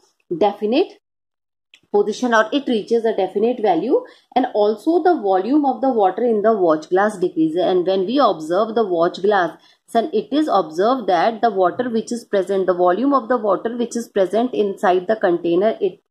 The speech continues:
it is, uh, decreases. As the water evaporated, the pressure in the box increases. Now it is observed that as the water evaporated from this box, so the pressure inside the box is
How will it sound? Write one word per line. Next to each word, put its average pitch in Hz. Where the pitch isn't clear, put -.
it 160
is, 302
uh, 180
decreases. 196
As 320
the 392
water 240
evaporated, 226
the 254
pressure 254
in 294
the 285
box 202
increases. 170
Now 196
it -
is 269
observed 208
that 202
as 208
the 240
water 190
evaporated 190
from 185
this 254
box, 190
so 269
the 311
pressure 302
inside 220
the 226
box 180
is 320